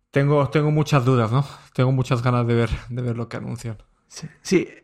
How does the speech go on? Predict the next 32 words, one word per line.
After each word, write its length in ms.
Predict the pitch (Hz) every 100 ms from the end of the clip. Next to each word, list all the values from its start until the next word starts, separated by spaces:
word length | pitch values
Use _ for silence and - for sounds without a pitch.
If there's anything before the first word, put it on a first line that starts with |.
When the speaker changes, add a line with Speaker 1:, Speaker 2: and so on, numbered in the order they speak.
| _ _ -
Speaker 2:
y 160 | 160
creo 280 | 151 139 131
que 120 | 180
la, 260 | 175 165 143
la, 260 | 147 135 -
el 200 | 143 120
foco 480 | - - 143 139 165
en 80 | 160
mi 120 | 160
cabeza, 680 | - 120 117 113 147 151 -
dado 680 | 131 127 123 127 143 143 -
que 180 | 151 135
se 120 | 143
rumora 320 | 131 113 120
que 60 | 127
van 100 | 123
a 40 |
tener 200 | 135 113
toda 240 | - 127 127
la 100 | 120
misma 320 | 107 113 120
pantalla, 760 | 117 95 - 104 104 131 - _ _ _ _ _
es 360 | - 127 - - -
la 120 | - 147
diferencia 400 | 147 120 104 139
entre 200 | 131 120
el 140 | 104
doce 260 | 110 113 143
y 40 |
el 100 | 123
doce 260 | 113 104 139
Pro, 420 | 127 117 160